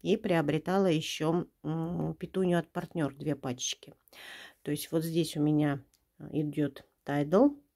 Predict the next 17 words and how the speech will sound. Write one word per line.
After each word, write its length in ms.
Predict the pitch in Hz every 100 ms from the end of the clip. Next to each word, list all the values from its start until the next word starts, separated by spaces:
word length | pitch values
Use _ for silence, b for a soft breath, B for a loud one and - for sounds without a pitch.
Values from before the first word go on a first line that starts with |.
| _
четвертая 600 | - - 170 160 - 151
у 80 | 147
меня 360 | 156 156 156
идет 240 | 147 151 -
партнер, 500 | 151 - 185 233 262 -
ну 160 | 156 202
а 80 |
далее 300 | 190 175 185
уже 180 | 165 156
семена, 420 | 175 165 156 160
которые 380 | 165 151 147 156
оставались 460 | 147 - 147 151 151
с 40 |
прошлого 400 | - 143 - 147
сезона. 480 | 147 151 143 131 131 - _ B B B B B B B B B -
В 80 |
общем-то, 600 | 175 208 233 220 226 226